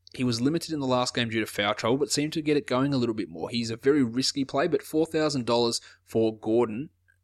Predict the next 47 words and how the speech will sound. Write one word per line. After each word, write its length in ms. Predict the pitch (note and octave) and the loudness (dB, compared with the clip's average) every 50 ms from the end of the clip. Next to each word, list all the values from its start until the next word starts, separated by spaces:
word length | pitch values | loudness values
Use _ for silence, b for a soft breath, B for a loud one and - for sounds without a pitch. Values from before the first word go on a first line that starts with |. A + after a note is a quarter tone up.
| _ _ _ _ - | _ _ _ _ -6
I, 300 | - G2 G2 D#2+ F#2 - - | -4 -4 -2 -2 -2 -2 0
I 100 | G#2+ A2+ | -2 -2
definitely 400 | A2 - A#2 - - C3+ B2 A2+ | -2 -2 -4 -2 -2 -4 -6 -4
think 200 | - A#2+ A2+ - | -4 -6 -8 -8
that 100 | - - | -10 -10
you 80 | A#2+ | -10
can 180 | A2 - A2+ A2 | -8 -8 -8 -4
use 260 | G#2+ A2 A#2+ D3 C#3+ | -2 0 0 0 -2
that. 160 | A#2 - - - _ _ | -4 -8 -10 -12 _ _
And 380 | - A2+ A2+ A2+ A2 A2 A2 G#2+ - | -6 -4 -2 -2 -2 -4 -6 -8 -8
you 180 | - A#2 A#2 A2+ | -8 -8 -6 -4
can, 240 | - B2 A2 A2 - | -4 -4 -4 -4 -4
it, 220 | - A#2+ A#2 - | -4 -4 -4 -4
it's, 380 | - A2+ - G#2+ - - - - | -4 -6 -6 -4 -4 -4 -4 -4
I 100 | A#2+ B2 | -4 -6
can't 320 | - - D#3 D#3 D#3 C#3 | -4 -2 -2 -2 -2 -2
trust 300 | - - C#3+ C3 - - | -2 -6 -6 -6 -4 -4
it 60 | B2 A#2+ | -4 -2
in 100 | A2 G#2+ | -2 -4
a 40 | |
cash 320 | G#2 - - G#2 G2+ - - | -4 -2 -2 -2 -2 -2 -2
game, 220 | A2+ A#2 C3 D#3+ | -2 -2 0 0
but 200 | D3 A#2+ A#2 - _ _ _ _ _ _ - | 0 0 0 -2 _ _ _ _ _ _ -6
if 160 | - C3+ - | -6 -2 0
we 80 | C#3+ C3 | 2 0
hear 260 | A#2 - D#3+ F3 F#3+ | 0 0 -2 -2 -2
that 140 | F#3+ F3+ E3+ | -2 -2 -2
he's 140 | D#3 C3+ - | -2 -2 -2
starting, 420 | - - A#2 A2 G#2+ G#2+ B2+ C3+ | -2 0 0 2 2 2 2 0
I'll 120 | - - A2+ | -2 -6 -6
feel 280 | - - - A#2 A2+ | -6 -2 -2 0 0
a 20 | A2+ | 0
lot 260 | G#2 G#2 A2+ - - | 0 0 0 0 -2
more 160 | A2+ A2 G#2+ - | -4 -8 -8 -6
confident 460 | - - G#2+ G#2+ - - A2+ G2+ - B B B B B B B | -6 -8 -8 -8 -10 -10 -10 -10 -10 B B B B B B B
about 320 | - G#2+ G#2+ G#2 G#2 - | -2 0 2 2 0 0
Gordon. 380 | - G#2 G#2 G#2+ G#2+ G#2 G#2+ - b b b b | -2 0 0 0 0 -2 -6 -10 b b b b
I 80 | - | -6
think 220 | G#2 - A#2+ A#2 A2+ | -4 -2 -4 -4 -4
that 80 | - | -2
they'll 140 | - G#2 G#2+ | 0 0 0
go 200 | G#2+ G#2+ G#2+ A2 | 0 0 0 0
and 140 | A2+ A2 G#2+ | 0 0 0
give 140 | A2 B2+ C#3 | 0 0 2
him 120 | C#3+ B2+ | 0 -2
twenty-seven 560 | A#2 - - G#2+ G#2+ - - G#2 G2 G2 G2+ | -4 -6 -6 -6 -4 -2 -2 -2 -2 -4 -4
minutes 300 | G2 G2 F#2+ F#2+ - - | -6 -6 -6 -6 -6 -8